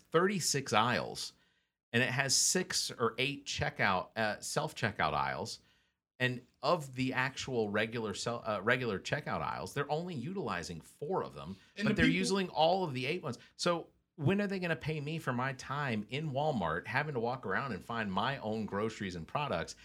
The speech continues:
Speaker 2: Wow.
Speaker 1: and then ultimately checking myself out because they're not even hired, they're not, they don't even have people working the checkout stands.
Speaker 2: Well, they got people, those people that were supposed to be working the checkout stands have now have a new job that now I'm gonna get a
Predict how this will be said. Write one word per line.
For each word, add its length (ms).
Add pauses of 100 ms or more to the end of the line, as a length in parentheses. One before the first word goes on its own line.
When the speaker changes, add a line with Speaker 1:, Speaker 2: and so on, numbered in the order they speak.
Speaker 2:
Wow. 160
Speaker 1:
and 140
then 180
ultimately 460
checking 380
myself 440
out 220
because 300
they're 120
not 220
even 200
hired, 500
they're 80
not, 240
they 80
don't 120
even 220
have 220
people 260
working 460
the 40
checkout 480
stands. 480
Speaker 2:
Well, 80
they 100
got 200
people, 360 (280)
those 180
people 220
that 120
were 100
supposed 380
to 40
be 80
working 300
the 20
checkout 320
stands 380
have 180
now 240
have 220
a 40
new 160
job 460 (260)
that 260 (140)
now 380
I'm 100
gonna 180
get 380 (240)
a 460